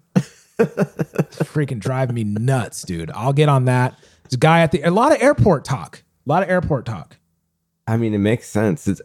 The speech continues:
Speaker 2: ev-, I'm pretty sure everyone hates airports and flying on airplanes.
Speaker 1: Yeah.
Speaker 2: It's just like,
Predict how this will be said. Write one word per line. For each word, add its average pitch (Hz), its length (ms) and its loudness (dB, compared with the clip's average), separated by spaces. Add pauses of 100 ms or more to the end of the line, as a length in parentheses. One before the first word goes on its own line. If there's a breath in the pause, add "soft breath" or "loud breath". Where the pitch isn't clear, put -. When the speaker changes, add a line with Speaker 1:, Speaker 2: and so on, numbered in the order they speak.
Speaker 2:
ev-, 104 260 0 (340)
I'm 98 80 -2
pretty 123 220 -2
sure 107 220 -2
everyone 90 520 0
hates 85 540 -4 (500)
airports 87 540 -2
and 76 160 -4
flying 80 320 -4
on 78 80 -2
airplanes. 76 520 -6
Speaker 1:
Yeah. 85 240 -14 (360)
Speaker 2:
It's - 140 -8
just - 240 -8
like, - 320 -8